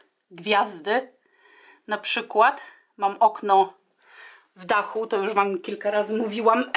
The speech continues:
<clears throat> i też chyba pokazywałam. Boże, głos tracę. No i kumpel sobie jaja ze mnie zrobił, słuchajcie, i powiesił mi kalendarz z mężczyznami. Tak, em,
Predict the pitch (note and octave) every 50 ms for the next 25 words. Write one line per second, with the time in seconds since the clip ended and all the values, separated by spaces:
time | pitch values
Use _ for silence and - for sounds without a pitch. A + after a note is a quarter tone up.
0 | F4 F4 D#4+ C4 - B3+ A#3 - A3 A3 - A#3+ G#3+ A3 A3 - B3 A#3 A3+ A#3
1 | - - - - - - - A#3 G#3 A3 A3 F#3+ G3+ G3 G3 G#3 A3 G#3+ A3+ F#3+
2 | F3+ F3+ F3+ F3+ - _ - - - - A3+ G#3+ - - - - - F3 F3+ -
3 | - F#3 E3+ - - _ _ _ _ _ _ _ _ _ _ _ _ _ _ _
4 | _ _ _ - - - - - - - - D4 D#4+ D4+ - - C#4+ - - B3
5 | B3 - A3+ G3+ G#3 G3 G3+ G3+ G3+ G#3+ G#3+ G#3 G3+ G3+ G3+ G3+ G3 F#3+ F3+ F3+
6 | G3 G3+ G3+ G#3 G#3 F#3+ - - F3+ - F#3 F#3+ F#3+ - F#3 E3+ E3+ - F3 F3
7 | F#3 - - - F3+ F#3 F#3 F3 - F3+ F#3 F#3+ F#3 F#3+ F3 F3+ G#3+ F3+ F3+ A3
8 | G#3+ A#3+ C4 C4 A#3+ - - - - - - A#3+ A#3 G#3+ - G3+ G#3 G#3+ G3+ F#3+
9 | F3+ E3+ D#3+ D#3 - _ _ _ _ _ _ _ - - - - - - - -
10 | - - - - - - G#3 F#3 - - - - - - - - - - A3 A3+
11 | A3+ A3+ A3+ A3+ A3+ A#3 A3+ A3+ A3+ A3+ A3+ G#3+